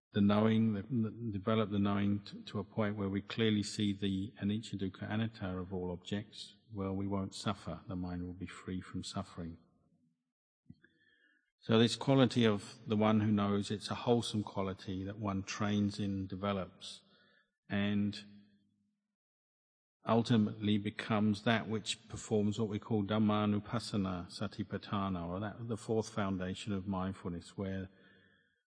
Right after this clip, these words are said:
um, the mind, the know-, this, this quality of knowing in the mind is knowing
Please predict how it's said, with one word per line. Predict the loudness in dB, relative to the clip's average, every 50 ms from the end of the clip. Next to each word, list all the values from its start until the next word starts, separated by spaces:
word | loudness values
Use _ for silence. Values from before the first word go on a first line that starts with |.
| _ -10 -4
um, | 0 0 2 2 2 0 -2 -4 -8 -10 _ -20 _ _ _ _ _ _ _ -20 -6 2
the | 6 6
mind, | 8 8 6 6 4 4 4 2 0 -2 -10 -16 -16 -18 -20 -20 _ _ _ _ _ -6 -4
the | 0 2
know-, | 4 6 6 6 6 6 4 2 -2 -6 -4 -2
this, | -2 -2 -4 -4 -4
this | -4 -4 -4
quality | -2 0 2 2 2 2 2 2 2
of | 2 2 2
knowing | 2 4 4 4 4 2 2 2 0 2
in | 2 2
the | 2 4
mind | 2 2 2 2 0 0 -2
is | -2 -2 0
knowing | 2 2 2 2 0